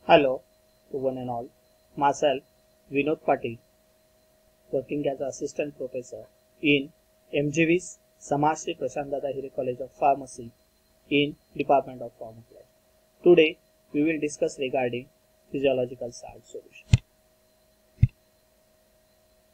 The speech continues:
So, P S S solution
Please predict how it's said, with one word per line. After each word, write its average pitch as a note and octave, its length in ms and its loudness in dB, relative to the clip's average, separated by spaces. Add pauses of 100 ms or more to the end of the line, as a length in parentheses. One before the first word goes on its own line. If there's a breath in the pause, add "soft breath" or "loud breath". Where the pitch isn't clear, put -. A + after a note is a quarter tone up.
(800)
So, D3 200 0 (300)
P E3 140 6
S F3+ 140 2
S G#3+ 120 -2
solution F3+ 460 -8